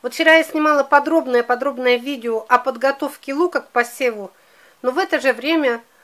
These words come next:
мы уже готовим картофель к посеву. Я говорю «мы» про жителей сибирского региона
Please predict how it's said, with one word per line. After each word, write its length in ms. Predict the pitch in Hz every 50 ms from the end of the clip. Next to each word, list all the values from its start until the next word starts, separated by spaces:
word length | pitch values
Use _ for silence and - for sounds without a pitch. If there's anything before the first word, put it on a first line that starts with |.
| _ _
мы 300 | 240 254 311 330 294 - -
уже 280 | 254 262 240 254 262
готовим 680 | 226 233 240 240 240 - 330 349 311 302 294 277 247 233 - _ _ _ _ _ _ _ -
картофель 540 | - 269 269 269 - 349 320 - - 226 214
к 80 | -
посеву. 560 | _ 226 220 220 - - 240 208 196 190 180 - _ _ _ _ _ _
Я 140 | - 269 277
говорю 340 | 254 277 269 285 285 294 294
«мы» 320 | 285 302 349 381 392 359 - _ _ _ _ _ _
про 200 | - 262 269 285
жителей 520 | 269 311 302 302 285 240 254 247 226 233 - _ _ _ _ _ -
сибирского 680 | - - - 240 240 330 370 330 - - - 302 294 285
региона 640 | 285 247 240 277 277 277 277 269 269 254 247 247